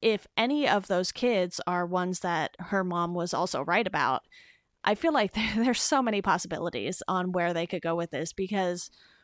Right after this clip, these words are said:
we have no clue how many new characters they're going to introduce again in season three, or if they plan on, for the most part, keeping it how it is now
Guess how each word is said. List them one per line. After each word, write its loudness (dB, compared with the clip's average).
we 0
have 0
no 0
clue 0
how -2
many -2
new 0
characters -2
they're -4
going -2
to -4
introduce -4
again -2
in -4
season -2
three, -6
or 0
if -2
they -2
plan -4
on, -2
for 6
the 0
most 2
part, 0
keeping -6
it 0
how 2
it 0
is 0
now 0